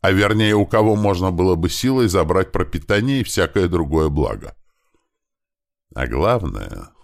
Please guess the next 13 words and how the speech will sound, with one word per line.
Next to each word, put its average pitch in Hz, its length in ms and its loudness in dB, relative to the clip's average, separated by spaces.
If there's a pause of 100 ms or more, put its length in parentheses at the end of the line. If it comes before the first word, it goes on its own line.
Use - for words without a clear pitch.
(140)
были 65 420 -4
тут - 340 -10
те, 104 180 -6
кто, - 220 -8
будучи 69 440 -6
богатым, 67 640 -4 (420)
следовал 131 560 2
по 110 160 0
этим 107 320 2
Волокам 104 460 2
речными 107 440 -2
торговыми 76 560 -2
караванами. 62 800 -6